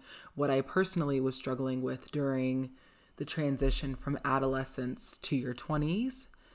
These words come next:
But this week I wanted to take a different approach. So just like I find out all of my other im-, information, I took to social media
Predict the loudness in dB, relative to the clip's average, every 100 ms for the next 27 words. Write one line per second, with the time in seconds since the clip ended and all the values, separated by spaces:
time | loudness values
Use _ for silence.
0 | -20 _ -20 6 6 10 8 8 8 8
1 | 10 6 6 4 2 0 -4 -2 0 0
2 | 0 -4 -4 0 0 0 -8 -10 -10 -20
3 | -20 -20 _ -20 -20 _ _ _ -2 10
4 | 10 12 12 10 12 8 10 10 10 8
5 | 8 8 8 8 8 6 4 2 0 2
6 | 2 2 0 2 2 2 0 0 0 0
7 | 2 2 2 2 0